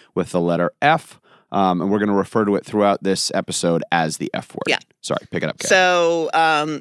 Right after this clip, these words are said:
Speaker 2: he prob-, apparently said that in real life. So the, the,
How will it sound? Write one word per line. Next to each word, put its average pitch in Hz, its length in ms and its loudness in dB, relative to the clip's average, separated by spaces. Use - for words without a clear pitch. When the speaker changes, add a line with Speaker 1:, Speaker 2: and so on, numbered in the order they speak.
Speaker 2:
he - 80 -12
prob-, 143 300 0
apparently 131 360 -2
said 117 280 -4
that 175 340 2
in 160 60 -4
real 160 180 0
life. 143 680 0
So 185 280 4
the, 190 160 -2
the, 185 260 0